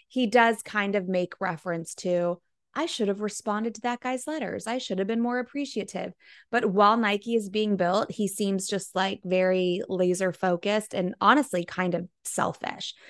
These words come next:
So that was the takeaway that I got from the author himself. And there were a lot of stories about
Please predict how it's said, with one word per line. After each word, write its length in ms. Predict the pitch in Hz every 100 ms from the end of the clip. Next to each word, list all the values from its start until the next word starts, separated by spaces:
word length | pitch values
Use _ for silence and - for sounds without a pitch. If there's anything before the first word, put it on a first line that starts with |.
| - -
So 100 | 240
that 180 | 285
was 120 | 381 392
the 120 | 381
takeaway 580 | - 214 214 302 311 311
that 120 | 269
I 100 | 247
got 320 | 220 208 -
from 220 | 226 208
the 160 | 202 -
author 420 | 190 196 - 254
himself. 680 | 220 196 - - 208 311 370 _ - - _ _ _ _ -
And 100 | 330
there 100 | 359
were 60 | 359
a 40 |
lot 200 | 359 415
of 60 | 427
stories 480 | - 262 262 269 254
about 400 | 202 185 180